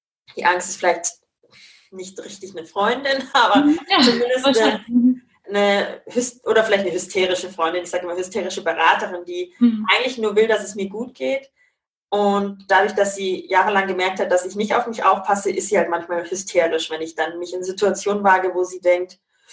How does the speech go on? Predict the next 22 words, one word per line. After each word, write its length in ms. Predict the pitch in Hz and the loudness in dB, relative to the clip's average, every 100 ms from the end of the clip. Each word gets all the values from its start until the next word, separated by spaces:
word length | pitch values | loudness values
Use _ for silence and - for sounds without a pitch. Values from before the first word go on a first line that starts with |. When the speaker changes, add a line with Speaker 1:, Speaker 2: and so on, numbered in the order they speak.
| - - - - - - - _ _ _ - | -18 -16 -14 -16 -16 -18 -20 _ _ _ -14
Speaker 1:
ja, 480 | - - - - 208 | -10 -8 -6 -4 -4
sie 260 | - 185 | -4 -2
hat 120 | 175 - | 0 2
eigentlich 180 | 220 226 | 2 2
schon 120 | 240 | 2
ein 40 | |
bisschen 260 | 226 - 254 | 2 2 0
Stress 440 | - - 240 240 | -2 0 2 2
und 80 | 220 | 0
eigentlich 320 | 175 190 202 | 0 0 0
ist 320 | 202 - - - | -4 -6 -6 0
alles, 480 | 180 196 196 - | 4 4 2 -4
äh, 220 | 202 202 185 | -4 -4 -2
ganz 260 | 190 196 | -2 -2
schön 440 | 202 185 185 180 165 | -2 -4 -4 -8 -4
anstrengend 540 | - 226 - - 240 214 | -2 -2 -4 -2 -2 0
und 80 | |
jetzt 180 | 190 202 | -2 -2
auch 40 | 208 | -2
noch 120 | 196 | -4
diese 240 | 196 226 226 | -4 -2 -2
Situation, 760 | 208 208 185 190 208 226 269 | -2 0 0 0 0 0 -2